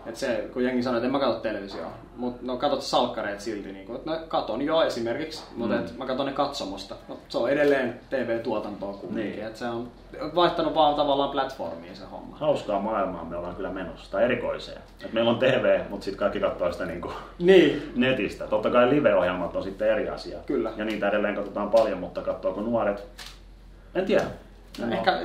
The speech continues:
Speaker 1: siis, mä muistan silloin, kun me tehtiin, tota, noin Lako ja Hervan boksi kaksituhatta kuusitoista,
Speaker 2: Joo.
Speaker 1: meidän eka oma ohjelma,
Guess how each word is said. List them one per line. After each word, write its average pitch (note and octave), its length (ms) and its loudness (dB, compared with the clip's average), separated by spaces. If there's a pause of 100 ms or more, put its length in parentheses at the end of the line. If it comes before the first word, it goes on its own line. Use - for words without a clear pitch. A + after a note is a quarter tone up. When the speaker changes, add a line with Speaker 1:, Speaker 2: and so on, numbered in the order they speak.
Speaker 1:
siis, F#3+ 400 -8 (300)
mä G3+ 80 -2
muistan G#3 300 -2
silloin, F#3 240 0
kun D#3 100 -4
me D#3 220 -2
tehtiin, B2 640 -4 (160)
tota, B2 240 -4
noin A#2 340 -4
Lako C#3+ 160 0
ja A#2 80 2
Hervan A2+ 280 -4
boksi - 340 -4
kaksituhatta - 460 -14
kuusitoista, C3 480 4
Speaker 2:
Joo. D3+ 140 -8
Speaker 1:
meidän B2+ 200 -2
eka A#2+ 140 -2
oma G#2 220 -2
ohjelma, G2 540 -6